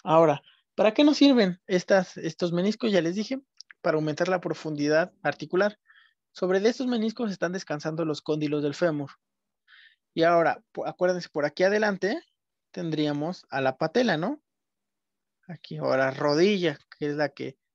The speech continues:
la bolita que se nos siente, o la rótula, ¿vale? Entonces, aquí tenemos a la patela. Ahora, vamos a ver lo siguiente. Ahorita nos regresamos a este dibujito. Nada más era para que vieran los meniscos, ¿vale?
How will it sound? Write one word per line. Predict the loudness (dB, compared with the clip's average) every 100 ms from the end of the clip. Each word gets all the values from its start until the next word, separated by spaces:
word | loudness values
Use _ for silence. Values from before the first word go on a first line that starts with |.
| -6
la | -2
bolita | 0 2 0 -2
que | -6
se | -8
nos | -6
siente, | -4 -4 -4
o | -6
la | -6
rótula, | 0 0 0 -6 -14 _
¿vale? | -12 -10 -10 _ _ _ _ _ _ _ _
Entonces, | -8 -6 -6
aquí | -6 -4
tenemos | -4 -2 -4 -4
a |
la | -4 -2
patela. | -2 -2 -4 -4 -10 _ _ _ _ _ _ _ _ _ _ _ _ _ _ _ _ _ _ -12
Ahora, | -4 -2 -2 -2
vamos | -2 0
a | -2
ver | -2
lo |
siguiente. | -2 0 0 -4 -12 _ _ _ _ _ _ _ _ _ _ _ _ _ _ _ _ _ _ _ _ _ _ _ _ 0
Ahorita | 2 4
nos | 4 4
regresamos | 2 0 -2 -2 -6
a |
este | -8
dibujito. | -8 -10 -12 -2
Nada | 0
más | 4
era | 4
para | 4 2
que | 0
vieran | 0 0
los | -2
meniscos, | -2 -2 -4 _ -6
¿vale? | -4 -4